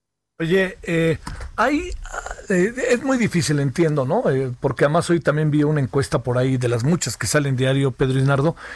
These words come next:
en donde colocan al presidente, a, al, al candidato, eh, Biden con una, con un crecimiento en su ventaja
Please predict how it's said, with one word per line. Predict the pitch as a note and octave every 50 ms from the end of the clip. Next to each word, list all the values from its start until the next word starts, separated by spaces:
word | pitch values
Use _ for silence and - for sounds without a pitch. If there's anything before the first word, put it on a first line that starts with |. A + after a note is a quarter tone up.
| - - -
en | E3+ D#3+
donde | D#3+ E3 E3 E3+
colocan | - F#3 F3+ G3+ G#3+ E3 - G#3+ G3+ F3+
al | E3+ E3 C#3
presidente, | - D#3 D#3 A#2 D3 D3+ D#3 D#3+ D#3+ C#3+ - D#3+ D3 C#3+ C#3 C3+ C3 B2 - - - - - - - -
a, | - C#3+ D3+ A#3+ A3+
al, | E3 D#3+ D#3 D3+ D3 D3 C#3+ C#3+ C#3+ D#3+
al | A3 G3+ D#3 D3 C#3+ D3 D3 C#3
candidato, | - D#3+ D3 C#3+ D#3 D#3 E3 F3 D#3+ - - D#3 C#3 C3 B2+ B2 A#2+ A#2+ A#2+ A#2 G#2+ - - - - - - - -
eh, | D3+ C#3+ C3+ C3 C3 C3 C3 C3 C3 C3 C3 C3+ C3+ D#3 F3
Biden | E3+ D3+ C3+ C3 E3 E3 D#3 B2+ C3+ D3+ E3 F3 D#3+ - - - - - - - - -
con | - D3+ D3 D3 D3+ D3+ D#3+
una, | E3+ E3+ E3+ E3+ E3+ E3 D#3+ D#3 D3+ D3 D3 C#3+ C#3 D3+ - - - - -
con | - - E3+ F#3
un | A3 G#3
crecimiento | - B3+ - - G#3 G3 G3+ A3+ B3+ A#3+ G#3 F3 B2+ D#3 C#3+
en | C#3
su | B2+ - D3 C3+
ventaja | C#3 C#3 C3+ - - F3 E3 - - D3 D3 D#3+ F3+